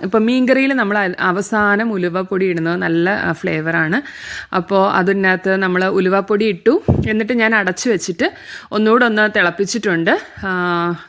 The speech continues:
കുറച്ച് നേരം കഴിയുമ്പോഴത്തേക്കിനും നമ്മുടെ കറിയിൽ എണ്ണയൊക്കെ നല്ലതുപോലെ തെളിഞ്ഞു വരും. അത്രയും നേരം വരെ നമ്മളിതിനെ ഒന്ന്, ആ, ആ, തിളപ്പിക്കണം. അത് കഴിഞ്ഞ് നന്നായിട്ട് തിള വന്ന് എണ്ണയൊക്കെ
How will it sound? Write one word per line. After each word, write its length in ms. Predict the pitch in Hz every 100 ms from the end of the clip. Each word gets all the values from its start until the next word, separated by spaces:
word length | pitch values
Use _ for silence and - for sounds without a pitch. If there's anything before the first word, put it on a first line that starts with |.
| -
കുറച്ച് 220 | 233 226 285
നേരം 220 | 254 208 196
കഴിയുമ്പോഴത്തേക്കിനും 760 | 180 180 180 175 175 175 202 208
നമ്മുടെ 240 | 175 175 190
കറിയിൽ 360 | 185 170 175 254 - - - - - 190
എണ്ണയൊക്കെ 580 | 190 220 214 - - 233 208
നല്ലതുപോലെ 600 | 175 185 202 202 180 208 220
തെളിഞ്ഞു 340 | 180 170 196 180
വരും. 180 | 147 - - - 208
അത്രയും 280 | 202 262 277
നേരം 200 | 208 180 175
വരെ 100 | 180 185
നമ്മളിതിനെ 400 | 170 175 170 170 170
ഒന്ന്, 140 | 190 320 - - - - 170
ആ, 20 | 175 170 170 165 165 175 - - - -
ആ, 140 | 170 170 170
തിളപ്പിക്കണം. 600 | 185 170 190 175 175 277 - - - - - - - 277
അത് 60 | 311
കഴിഞ്ഞ് 280 | 311 277 277 277
നന്നായിട്ട് 460 | 247 247 262 254 254
തിള 140 | 233 226
വന്ന് 280 | 226 226 233 262 233
എണ്ണയൊക്കെ 400 | 202 226 214